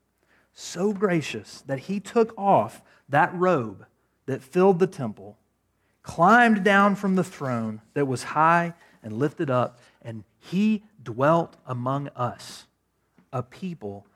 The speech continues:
of unclean lips, that his sacrifice might be applied to all who repent and believe the gospel. We forget that.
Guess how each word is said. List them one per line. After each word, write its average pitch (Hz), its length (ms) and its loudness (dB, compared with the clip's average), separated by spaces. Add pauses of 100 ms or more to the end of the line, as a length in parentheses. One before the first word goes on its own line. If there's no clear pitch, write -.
(120)
of 120 240 -8
unclean 127 600 -8
lips, - 460 -18 (640)
that - 120 -20
his 190 260 -2
sacrifice 135 800 -6
might 127 220 -6
be 143 120 -4
applied 98 560 -10 (300)
to - 180 -14
all 135 300 2
who 131 160 -8
repent 113 640 -12 (460)
and 101 140 -18
believe 101 300 -16
the 98 80 -18
gospel. - 580 -20 (1400)
We 135 140 -6
forget 120 480 -10
that. - 260 -20